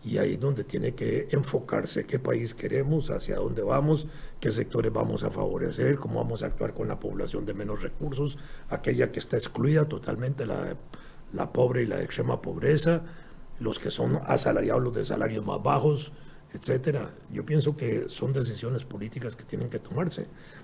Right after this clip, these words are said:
Y, e incluso, digamos, valorar los ingresos familiares. En una época, en el gobierno de Abel Pacheco se había señalado, por supuesto que le cayó palo a Abel Pacheco porque decía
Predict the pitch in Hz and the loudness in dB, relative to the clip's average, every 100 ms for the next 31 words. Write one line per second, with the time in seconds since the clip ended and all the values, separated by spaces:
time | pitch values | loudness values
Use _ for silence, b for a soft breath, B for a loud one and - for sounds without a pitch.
0 | b - 175 175 208 196 180 139 127 - | b -2 8 10 12 10 8 8 6 8
1 | 165 170 156 185 170 151 - - 160 151 | 12 12 12 12 12 10 4 4 6 6
2 | 131 131 135 123 120 117 131 156 165 123 | 6 6 6 6 4 4 6 8 6 4
3 | 117 117 131 151 - 127 104 110 170 110 | 0 2 4 4 4 0 0 4 4 4
4 | 104 120 143 139 131 139 127 - b b | 0 2 4 4 2 0 -2 -4 b b
5 | b b 123 113 104 104 120 127 113 117 | b b -2 0 2 4 6 6 6 6
6 | 117 120 - 120 131 104 95 117 113 - | 4 2 2 0 0 0 0 2 0 0
7 | b b b - - 123 104 101 113 - | b b b 0 2 4 4 6 4 2
8 | - - - - 113 113 113 98 - - | -4 -6 -4 -2 -4 -4 -2 -2 -2 -2
9 | 107 104 107 107 104 110 110 107 107 113 | -2 2 2 4 2 2 -2 -2 -2 -2
10 | 104 - 95 90 104 113 | -4 -2 -2 0 0 0